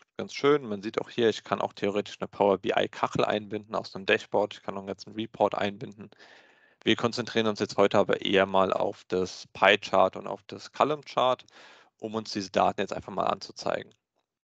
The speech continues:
Das heißt, ich füge die jetzt einfach mal ein. Ja, ihr seht jetzt auch, die, äh, die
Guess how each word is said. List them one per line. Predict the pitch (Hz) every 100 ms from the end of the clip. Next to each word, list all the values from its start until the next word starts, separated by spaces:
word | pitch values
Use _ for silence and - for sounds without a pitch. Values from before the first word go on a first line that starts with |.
| _ _ _ _ -
Das | -
heißt, | 98 -
ich | -
füge | - 113
die | 104
jetzt | 98 -
einfach | - 113 -
mal | 92 110
ein. | 104 120 131 143 _ _ _ _ _ _ _ _ _ _ _ _ _ _ _ -
Ja, | 107
ihr | 104
seht | 98 110
jetzt | 113 -
auch, | - 104 110 -
die, | - 101 98 95 104
äh, | 95 90 90
die | - 151